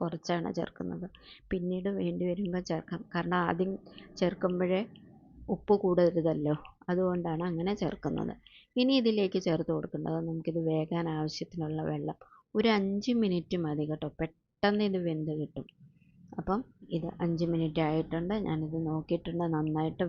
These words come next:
വെന്ത് ഇതെല്ലാം നന്നായിട്ട് ഉടഞ്ഞിട്ടുണ്ട്. കണ്ടല്ലോ, നന്നായിട്ട് ഉടഞ്ഞിട്ടുണ്ട്. ഇനി ഞാനിതിലേക്ക് ചേർത്ത് കൊടുക്കുന്നു ഒരു രണ്ട് ചെറിയ സ്പൂൺ അളവിലുള്ള നമ്മുടെ കടലമാവാണ്. അതൊന്ന്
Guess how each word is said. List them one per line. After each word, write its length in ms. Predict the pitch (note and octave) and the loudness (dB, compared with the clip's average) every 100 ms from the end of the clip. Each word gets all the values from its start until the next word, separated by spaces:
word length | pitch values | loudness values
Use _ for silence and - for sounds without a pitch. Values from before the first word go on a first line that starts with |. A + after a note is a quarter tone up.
| E3 | 0
വെന്ത് 320 | D#3 D#3+ F#3 F3 | 0 2 2 4
ഇതെല്ലാം 500 | E3+ E3 E3+ F#3 F3+ E3+ | 4 2 2 2 2 0
നന്നായിട്ട് 460 | E3+ F3+ F3 F3 E3 | 0 0 -2 -2 0
ഉടഞ്ഞിട്ടുണ്ട്. 640 | E3 F3 F3+ - D#3 - - _ _ _ - | 0 2 0 2 0 -2 -8 _ _ _ 0
കണ്ടല്ലോ, 340 | G3 F3+ D#3 D3+ _ _ _ _ _ - | 2 2 0 -2 _ _ _ _ _ -2
നന്നായിട്ട് 500 | F3+ F3 F#3+ G#3+ F3+ D#3 | 0 0 2 0 2 0
ഉടഞ്ഞിട്ടുണ്ട്. 560 | D3+ D3+ D3+ - - - - A3+ | 0 -2 -2 -6 -6 -10 -2 2
ഇനി 120 | B3+ A3+ | 4 4
ഞാനിതിലേക്ക് 560 | F3 E3 D#3 D#3+ D#3+ E3 | 4 4 4 4 2 0
ചേർത്ത് 240 | D#3 D#3 D#3+ | 0 0 -2
കൊടുക്കുന്നു 340 | D#3 D#3+ E3 F3 - | -2 -4 -6 -6 -4
ഒരു 140 | F#3+ G3+ G3+ | -2 -2 0
രണ്ട് 380 | E3 E3 F3 G3+ G3 _ - _ F#3+ | -2 -2 -2 -2 -4 _ -20 _ 0
ചെറിയ 360 | E3 F#3 G3+ G#3 | 2 2 0 -2
സ്പൂൺ 260 | - D#3+ D#3 D3+ | -6 -6 -4 -2
അളവിലുള്ള 520 | D3 F3+ D#3+ D#3 D#3 A3+ - _ _ _ - | -2 -2 -4 -4 -4 -6 -8 _ _ _ -4
നമ്മുടെ 300 | E3+ D#3 D#3+ A3+ - _ - | -2 -2 -4 -6 -10 _ -2
കടലമാവാണ്. 800 | E3 D#3+ E3 E3+ E3+ D#3+ D3 F3+ C4+ - | 0 0 0 0 0 -2 -2 -4 -6 -4
അതൊന്ന് 380 | E3+ F3 E3 F3+ | -2 -2 -4 -4